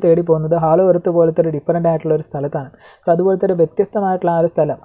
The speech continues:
അമ്മയെ തേടി പോകുന്ന ആ ഒരു സ്ഥലമായിരിക്കാം maybe ഇതാകാൻ ഒരു സാധ്യത കൂടുതൽ. So ഇത് വളരെ ഇമ്പോർട്ടന്റ് ആയിട്ടുള്ള ഒരു place ആണ് season അല്ലെങ്കിൽ part ടൂവിൽ. So അതുപോലെ തന്നെ മറ്റൊരു കാര്യം, maybe നെക്രസ് എന്ന് പറയുന്നത് ഉദ്ദേശിക്കുന്ന seventh kingdom ഇതായിരിക്കാൻ ഒരു സാധ്യത കൂടുതലാണ്, അല്ലെങ്കിൽ ആ ഒരു lost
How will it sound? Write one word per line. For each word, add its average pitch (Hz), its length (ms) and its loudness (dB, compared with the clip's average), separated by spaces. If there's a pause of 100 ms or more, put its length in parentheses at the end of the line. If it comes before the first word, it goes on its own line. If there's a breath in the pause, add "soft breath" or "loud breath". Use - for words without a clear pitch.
അമ്മയെ 160 260 -4
തേടി 170 220 6
പോകുന്ന 170 240 -2
ആ - 60 0
ഒരു 214 140 0
സ്ഥലമായിരിക്കാം 175 640 -2
maybe 165 220 -2
ഇതാകാൻ 156 540 -2
ഒരു 160 180 -6
സാധ്യത 151 320 0
കൂടുതൽ. 151 380 0 (160)
So - 120 0
ഇത് 196 140 2
വളരെ 185 240 2 (440)
ഇമ്പോർട്ടന്റ് 196 400 2
ആയിട്ടുള്ള 185 280 0
ഒരു 185 100 -4
place 170 280 0
ആണ് 165 160 -2
season 165 320 -4 (100)
അല്ലെങ്കിൽ 160 260 0 (120)
part 156 280 -4
ടൂവിൽ. 151 220 -2 (600 loud breath)
So - 100 -4
അതുപോലെ 175 240 2
തന്നെ 185 180 -2
മറ്റൊരു 196 280 -4
കാര്യം, 175 220 -2 (1400)
maybe 165 200 -4
നെക്രസ് 170 380 0
എന്ന് 180 140 -2
പറയുന്നത് 175 360 -2
ഉദ്ദേശിക്കുന്ന 165 540 -4
seventh 165 360 0
kingdom 165 340 -2
ഇതായിരിക്കാൻ 160 500 -2
ഒരു 156 120 -10
സാധ്യത 151 380 -2
കൂടുതലാണ്, 147 360 -4
അല്ലെങ്കിൽ 143 260 -6
ആ 143 60 -4
ഒരു 147 120 -4
lost 147 280 -4